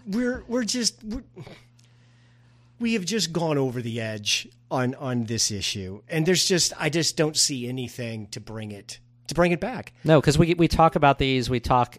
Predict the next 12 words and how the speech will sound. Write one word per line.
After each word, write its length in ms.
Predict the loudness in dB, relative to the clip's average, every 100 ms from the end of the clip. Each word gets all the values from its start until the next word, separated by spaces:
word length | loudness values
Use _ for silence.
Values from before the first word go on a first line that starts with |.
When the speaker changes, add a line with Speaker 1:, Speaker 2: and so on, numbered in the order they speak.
| -10
Speaker 2:
again, 420 | -2 0 0 -2
same 320 | -2 -2 0
prescription, 720 | -2 -2 -2 -2 -2 -6 -6
same 460 | -4 -2 -2 -2 -4
ideas. 540 | -4 -2 0 0 2
Speaker 1:
Dead 300 | 4 4 2
children 600 | 0 2 2 0 -2 -2 -6 -2
is 220 | -2 0
not 400 | -2 -2 -2 -6 _ _
enough. 480 | -6 -4 -6 -16 -20 _ _ _
Speaker 2:
No. 260 | -8 -8 -10 -20 -20 -20 _ _ _
Speaker 1:
And 300 | 0 0 -2